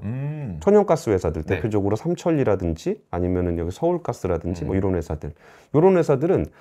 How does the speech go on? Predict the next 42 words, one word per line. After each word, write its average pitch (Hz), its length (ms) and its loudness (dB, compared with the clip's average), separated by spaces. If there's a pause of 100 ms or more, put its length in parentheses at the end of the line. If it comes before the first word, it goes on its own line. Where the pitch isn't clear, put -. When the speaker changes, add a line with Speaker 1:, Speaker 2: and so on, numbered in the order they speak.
(180)
Speaker 2:
사실 202 320 0
되게 180 200 6
안정적인 196 680 6
수익을 175 420 -2
얻는데 92 600 0
성장성이 196 600 -2
별로 82 260 -6
없어요. 95 300 -6
Speaker 1:
그렇죠. 131 420 -8
네. 90 180 -8 (240)
Speaker 2:
뭐 98 260 2 (180)
한국 185 180 2
사람들이 151 340 4
갑자기 98 380 0
도시가스를 95 600 -2
뭐 80 160 -4
두 - 180 -2
배로 131 200 6
Speaker 1:
두 107 60 0
Speaker 2:
쓸 139 120 2
Speaker 1:
배, 127 60 2
Speaker 2:
리도 107 120 2
Speaker 1:
세 80 60 0
배로. 78 180 -6
Speaker 2:
없고. 80 180 -10
Speaker 1:
네. 92 60 -4 (320)
Speaker 2:
그리고 175 260 6
천연가스 214 520 4
같은 151 280 2
경우는 131 320 4
지역별로 139 520 4
이렇게 104 160 2
다 90 100 4
정해져 104 460 2
있기 95 120 -4
Speaker 1:
맞아요. 87 140 -4
Speaker 2:
때문에 92 280 0
Speaker 1:
네. 90 140 -2 (320)
Speaker 2:
내가 156 460 10 (120)
한번 175 420 2
이번에 147 460 6
우리 123 220 0